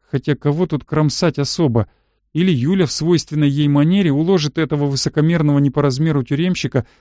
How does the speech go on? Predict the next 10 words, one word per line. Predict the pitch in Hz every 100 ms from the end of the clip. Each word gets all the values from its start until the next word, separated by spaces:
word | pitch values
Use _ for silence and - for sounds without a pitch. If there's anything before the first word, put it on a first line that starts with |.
| _
снайперским | - 170 160 160 151 - 156
выстрелом | 151 143 143 147 151
из | 160
лука, | 143 156 123 110 - _
чтобы | - - 139
стрела | 135 139 160 156
ему | 139 131
прям | 165 151 135
глаз | 147 139
прошибла. | - 135 - 127 117